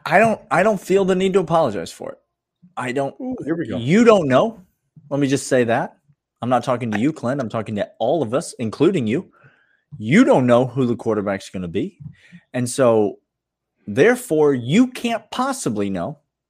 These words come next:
Speaker 1: that I'm wrong about this.
Speaker 2: No.
Speaker 1: So I feel all the confidence in the world to say any one of these three names. Um, and there is an obvious choice. And maybe, Clint, you were going with the obvious choice.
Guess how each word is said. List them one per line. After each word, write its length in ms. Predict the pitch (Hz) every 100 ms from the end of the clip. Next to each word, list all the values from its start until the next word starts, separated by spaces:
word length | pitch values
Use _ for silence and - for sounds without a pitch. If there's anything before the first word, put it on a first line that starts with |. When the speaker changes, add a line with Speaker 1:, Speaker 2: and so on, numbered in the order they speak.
| _ _ _ -
Speaker 1:
that 220 | 127 127
I'm 240 | 131 156 143
wrong 380 | 160 - - - _ _ _ _ _ _ _ -
about 340 | 104 95 73
this. 340 | 85 - - - _ _ _ _ _ _ _
Speaker 2:
No. 80 | 143
Speaker 1:
So 180 | 151 143
I 100 | 208
feel 240 | - 240
all 240 | 214 135 180
the 100 | 190
confidence 560 | - 196 196 202 190
in 60 | 214
the 60 | 208
world 440 | 202 262 135 - -
to 100 | 139
say 420 | - 175 160 151
any 220 | 143 180
one 240 | 180 160 165
of 100 | 104
these 240 | 101 -
three 260 | - 110 110
names. 460 | 104 101 120 - - _ _ _ _ _ _
Um, 420 | 131 139 131 117 -
and 180 | 147 147
there 220 | 156 208
is 240 | 202 190 180
an 120 | 170
obvious 520 | 160 180 165 165 147
choice. 580 | 143 165 147 - - - _ _ _ _ _ _ _ _ _ _ _ _ _ -
And 200 | 139 143
maybe, 600 | 151 214 220 220 196 _ _
Clint, 400 | - 190 185 - -
you 180 | 143 180
were 140 | 190
going 460 | 151 160 175 113 107
with 140 | 104
the 140 | 104
obvious 380 | 95 90 92 -
choice. 420 | - 90 - -